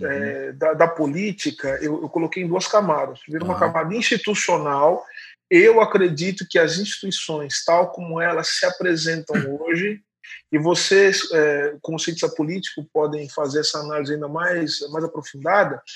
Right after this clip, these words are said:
Speaker 2: porque vejam o seguinte, mesmo os governadores de estado que têm uma, uma posição mais, vamos dizer, progressista ou à esquerda, né, eles têm dificuldade de controlar a própria polícia.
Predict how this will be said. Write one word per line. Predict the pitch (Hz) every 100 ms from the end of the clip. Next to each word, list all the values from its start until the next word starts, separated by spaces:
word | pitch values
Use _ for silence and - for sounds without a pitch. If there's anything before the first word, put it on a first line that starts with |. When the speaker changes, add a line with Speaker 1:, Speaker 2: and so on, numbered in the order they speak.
| - - _
Speaker 2:
porque | 165 180
vejam | 202 226
o |
seguinte, | 214 190 165 175
mesmo | 180 233 262 220 -
os | 180 196
governadores | 165 160 170 196 190 165 151 156 143 135
de |
estado | 170 - - 151 135 131 123 - _ _ _ _ _ _ -
que | 180 - _
têm | 214 226 220 151 123 _ _ _ _ _ -
uma, | 156 156 156 151 147 156 156 196 _
uma | 156
posição | - 156 151 - 165
mais, | 156 156 147
vamos | 151
dizer, | 147 151
progressista | - 180 170 143 - - 190 196 - 151
ou | 147
à | 160
esquerda, | 160 - - 156 180 180 147 135 123 123 _ _ _ - _
né, | 156 175 190 - -
eles | 190 208 220 190 -
têm | 196
dificuldade | 202 - 190 175 180 185
de | 175
controlar | 180 190 190 175 175 190 -
a |
própria | 165 185 180
polícia. | - 190 180 - - 135